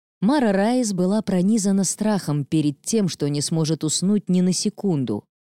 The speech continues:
Как бы она ни старалась стереть образы, которые Барралли показывал им, они всегда возвращались на поверхность с их таинственным грузом, повергающим в тревогу.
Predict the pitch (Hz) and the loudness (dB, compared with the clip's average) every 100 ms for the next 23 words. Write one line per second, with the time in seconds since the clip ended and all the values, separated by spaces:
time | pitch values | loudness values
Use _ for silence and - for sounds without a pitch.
0 | _ - 156 147 147 139 143 147 135 - | _ -2 0 0 -2 0 -2 -2 -4 -4
1 | 139 156 165 135 127 - - 151 139 - | -4 -2 -2 -2 -4 -6 -4 -2 -2 0
2 | 196 165 135 160 - _ - 156 151 143 | -2 0 -4 -6 -12 _ -6 -2 -2 0
3 | 139 135 135 147 143 123 - 123 175 180 | -2 -2 -2 -2 -4 -4 -6 -6 -4 -4
4 | 147 120 120 - - _ _ _ - 196 | -4 -6 -8 -12 -18 _ _ _ 0 2
5 | 269 - 226 196 220 220 180 175 165 - | 2 -2 -2 -2 0 0 0 0 -2 -2
6 | 196 202 170 175 156 156 147 185 - 190 | -2 0 0 -2 -2 -2 0 -2 -2 -2
7 | 185 - - - _ - - 240 - 185 | -2 -4 -10 -18 _ -6 -2 -2 -2 0
8 | 185 220 202 - 175 175 156 143 139 175 | 2 2 0 0 0 2 0 -2 -2 -2
9 | 214 196 139 117 - _ 180 165 151 143 | 0 0 0 -2 -8 _ 0 2 0 0
10 | 151 151 139 - 147 135 - 165 147 123 | 0 0 -2 -4 -6 -4 -4 -2 -2 -4
11 | - 95 | -6 -14